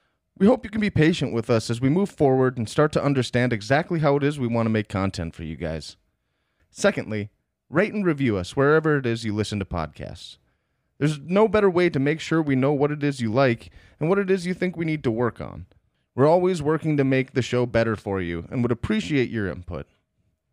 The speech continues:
Last but not least, thank you for listening and for your support.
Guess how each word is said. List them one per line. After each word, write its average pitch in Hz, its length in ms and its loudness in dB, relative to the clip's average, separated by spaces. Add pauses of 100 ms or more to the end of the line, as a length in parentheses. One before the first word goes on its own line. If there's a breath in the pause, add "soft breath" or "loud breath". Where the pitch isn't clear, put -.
Last 139 300 -2
but 170 80 -8
not 139 260 0
least, 95 360 -8 (500)
thank 185 220 0
you 190 40 -10
for 156 140 0
listening 92 520 -4 (180)
and 113 160 -6
for 113 160 2
your 104 80 0
support. 87 440 -8